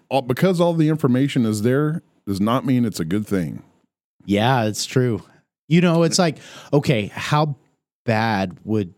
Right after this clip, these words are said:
Speaker 2: covid have been if we didn't have the news?
Speaker 1: Mm.
Speaker 2: Right? If you didn't hear about covid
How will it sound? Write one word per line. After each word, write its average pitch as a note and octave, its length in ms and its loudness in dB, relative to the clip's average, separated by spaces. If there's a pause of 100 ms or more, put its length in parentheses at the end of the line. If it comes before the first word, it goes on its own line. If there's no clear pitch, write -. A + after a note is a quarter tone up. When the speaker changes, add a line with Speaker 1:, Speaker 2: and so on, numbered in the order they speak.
(120)
Speaker 2:
covid F2+ 680 -4 (520)
have G2 220 -4 (120)
been F#2 520 -4 (760)
if A#2+ 460 -2 (180)
we A#2 240 -2
didn't A2 580 -4
have G2+ 340 -4
the F#2 80 -4
news? - 520 -6 (140)
Speaker 1:
Mm. A#2 360 0 (400)
Speaker 2:
Right? A2+ 360 0
If C#3 200 0
you D3+ 220 0 (540)
didn't D3 400 -2
hear D3 420 -2
about F#2 320 -4
covid E2+ 580 -4